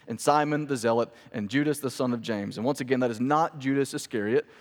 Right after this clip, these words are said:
That is Judas the son of James, one of the eleven. These are the eleven apostles. The eleven remaining apostles, it's twelve minus, uh, Judas, who was Jesus's betrayer. Uh, in ancient literature,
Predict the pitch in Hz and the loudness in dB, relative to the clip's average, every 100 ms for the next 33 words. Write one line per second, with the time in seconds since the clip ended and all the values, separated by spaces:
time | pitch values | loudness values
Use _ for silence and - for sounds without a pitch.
0 | - 120 117 104 107 123 120 - - 120 | -6 0 0 -2 -4 -2 -2 -4 -10 -10
1 | - 107 107 104 104 98 95 - - 107 | -6 -4 -4 -4 -4 -4 -8 -12 -10 -8
2 | 101 104 107 95 78 - _ _ _ _ | -6 -4 -2 -4 -10 -20 _ _ _ _
3 | _ - - - 160 165 170 156 151 139 | _ -20 -20 -4 2 2 4 4 6 6
4 | 135 135 113 135 117 - 90 120 139 143 | 4 2 0 4 2 2 -2 4 4 4
5 | 139 127 147 170 151 110 107 107 123 131 | 2 4 4 4 0 2 2 2 -4 -8
6 | - - - 127 - 156 143 127 127 147 | -12 -12 -4 -4 2 4 4 4 4 4
7 | 120 120 - - - - _ - 113 123 | 2 -2 -4 -10 -20 -20 _ -4 -4 0
8 | 180 143 104 - 120 127 123 101 113 123 | 0 0 -2 -6 -2 0 0 -2 -4 -4
9 | 120 120 117 104 170 - 185 110 - - | -4 -6 -6 -8 -10 -2 0 0 -4 -16
10 | - - _ 139 139 - - 165 156 - | -20 -20 _ 2 2 0 -2 -2 -2 -8
11 | _ _ - 226 240 151 147 165 160 135 | _ _ 0 0 2 2 4 4 2 0
12 | 131 117 | 0 0